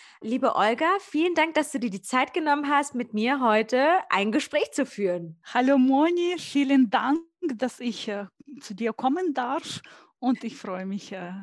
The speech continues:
Speaker 2: ganz arg auf unser Gespräch heute.
Speaker 1: Bevor wir jetzt anfangen, damit unsere Zuhörerinnen und Zuhörer dich auch ein bisschen kennenlernen,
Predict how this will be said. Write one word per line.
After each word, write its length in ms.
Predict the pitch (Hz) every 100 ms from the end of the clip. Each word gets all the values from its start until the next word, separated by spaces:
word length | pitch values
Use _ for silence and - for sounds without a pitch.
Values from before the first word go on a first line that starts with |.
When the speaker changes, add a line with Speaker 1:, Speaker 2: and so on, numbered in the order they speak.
| 196
Speaker 2:
ganz 280 | 190 208 -
arg 320 | 185 180 -
auf 180 | 185 -
unser 240 | 175 170
Gespräch 540 | 165 - - 170 - -
heute. 280 | 165 - 202
Speaker 1:
Bevor 320 | 208 - 233
wir 100 | 392
jetzt 240 | 277 269
anfangen, 440 | - 190 202 285 381 466
damit 260 | 269 226 233
unsere 480 | 226 226 220 208 208
Zuhörerinnen 600 | - 277 320 262 247 214
und 160 | 165 202
Zuhörer 580 | - 254 277 247 214
dich 240 | 202 208 208
auch 160 | 190
ein 200 | 175 170
bisschen 420 | 156 233 - 185 170
kennenlernen, 880 | - 269 320 185 165 151 185 262